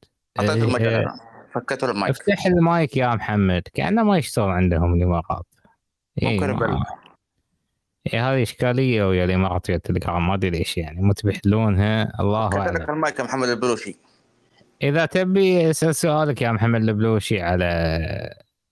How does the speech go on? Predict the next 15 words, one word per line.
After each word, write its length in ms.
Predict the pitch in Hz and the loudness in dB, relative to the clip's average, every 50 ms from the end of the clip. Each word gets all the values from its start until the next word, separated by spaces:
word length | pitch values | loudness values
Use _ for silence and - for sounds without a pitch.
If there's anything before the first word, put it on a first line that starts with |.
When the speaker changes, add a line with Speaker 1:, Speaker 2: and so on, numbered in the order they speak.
| _ _ _ _ - | _ _ _ _ -20
Speaker 2:
التايبنج 960 | - - 95 90 - _ - 113 110 107 101 95 90 95 98 107 117 127 131 135 139 117 92 | -4 -2 -2 -2 -2 _ -2 -2 0 2 0 2 2 2 2 2 2 0 -2 -6 -4 0 0
عشان 540 | 90 90 92 - - - 95 95 92 92 92 90 87 87 85 87 87 87 | 2 2 0 0 -2 -2 0 0 2 2 2 2 2 2 2 4 4 4
نفيدك. 680 | 87 - - - 82 80 78 - - _ _ _ - _ - _ _ _ _ _ _ _ - 107 - | 2 2 0 -2 -2 -2 -4 -8 -18 _ _ _ -20 _ -20 _ _ _ _ _ _ _ -14 -14 -8
فإن 500 | - - 131 135 139 143 143 139 147 151 | -4 -2 0 0 0 0 0 0 0 0
شاء 280 | 135 - 196 196 185 | 0 0 0 0 0
الله 300 | 170 160 151 156 160 165 | 2 0 0 0 0 0
الأمور 440 | 160 147 135 123 123 131 131 131 120 | 0 0 0 2 2 2 2 0 0
إن 60 | 110 | -2
شاء 180 | 104 - 117 113 | -4 -4 -2 -2
الله 140 | 110 107 101 | 0 -2 -2
طيبة. 520 | - - 101 92 92 90 92 101 117 131 - _ _ _ _ _ - 123 | -2 -2 -2 0 0 0 2 0 0 0 -4 _ _ _ _ _ -10 -4
آه، 400 | - 92 95 98 101 101 98 98 | -2 -2 0 0 0 0 0 -2
إن 60 | 92 | -2
شاء 260 | - - 113 107 107 | -2 -2 -2 -2 0
الله، 200 | 101 101 98 98 | 0 0 0 0